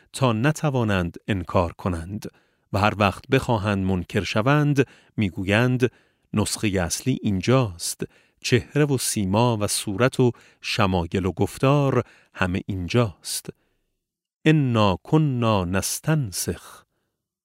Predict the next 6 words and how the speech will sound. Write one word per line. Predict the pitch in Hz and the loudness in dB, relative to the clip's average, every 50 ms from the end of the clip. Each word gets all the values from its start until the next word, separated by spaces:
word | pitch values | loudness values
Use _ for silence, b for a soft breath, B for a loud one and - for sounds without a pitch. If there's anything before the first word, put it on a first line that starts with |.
| _ _ _ | _ _ _
هر | - 113 113 | 0 0 0
کاری | 110 - - 120 110 101 101 | 0 0 0 2 2 0 -2
که | - - 113 | -4 -6 -6
شما | - - 117 107 117 135 143 143 - - | -4 -2 -2 0 2 2 0 0 -2 -2
انجام | 120 113 101 95 110 98 92 87 | -2 -2 0 2 2 2 2 2
می‌دادید، | 87 90 87 82 101 95 90 107 135 147 147 135 120 127 120 | 0 -2 0 0 0 0 2 2 2 2 2 2 0 -2 -4